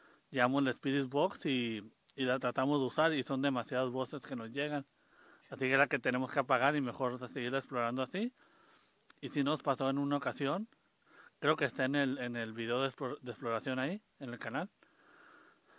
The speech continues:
que escuchamos como la voz de un niño y la vamos siguiendo porque se escucha como un niño, se, "Hay un niño", o se viene la voz de afuera, o es el viento.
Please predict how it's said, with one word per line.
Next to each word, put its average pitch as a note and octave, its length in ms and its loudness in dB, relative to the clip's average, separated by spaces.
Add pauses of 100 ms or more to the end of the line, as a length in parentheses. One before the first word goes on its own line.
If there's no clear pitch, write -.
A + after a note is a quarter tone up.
(300)
que D3 420 8
escuchamos D3 420 0
como E3 180 0
la C3 100 4
voz C3+ 140 2
de D3 60 -2
un D3 120 0
niño F#3+ 320 -2 (200)
y C#3+ 100 -2
la B2+ 100 6
vamos D3 220 4
siguiendo D#3+ 500 0
porque C3 220 -8
se A2+ 60 -12
escucha - 220 -6
como C3 180 -4
un B2+ 100 0
niño, D3 140 0
se, A#2+ 220 -4
"Hay A#2 160 -2
un B2+ 120 -2
niño", D3+ 380 0
o B2+ 80 0
se B2 140 -4
viene A#2+ 180 -2
la A#2+ 80 2
voz A2+ 160 -6
de B2 60 -2
afuera, B2 480 0
o A#2+ 100 -2
es A2 120 -8
el A#2 120 -4
viento. C#3+ 440 -6